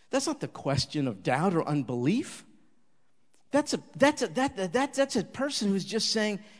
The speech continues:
"Help me. Let me grow. I need some confirmation."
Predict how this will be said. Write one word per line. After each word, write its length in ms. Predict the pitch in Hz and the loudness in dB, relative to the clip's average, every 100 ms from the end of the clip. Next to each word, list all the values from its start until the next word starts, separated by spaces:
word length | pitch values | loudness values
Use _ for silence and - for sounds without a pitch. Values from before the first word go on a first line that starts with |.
| - | -4
"Help 300 | 269 - 214 | -2 -2 -2
me. 320 | 143 120 - - - - - | -2 -4 -12 -20 -20 -20 -8
Let 300 | 165 262 269 | 0 0 0
me 100 | 240 | -4
grow. 720 | 190 - 202 240 285 240 156 - - - | -4 -4 -2 2 2 2 0 -6 -20 -18
I 160 | - 185 | -4 -2
need 220 | 190 214 | -2 -2
some 220 | - 175 | -2 -2
confirmation." 1080 | 147 - 127 123 170 214 269 285 - - - | -2 -2 -4 -4 -4 -2 -2 -2 -6 -12 -14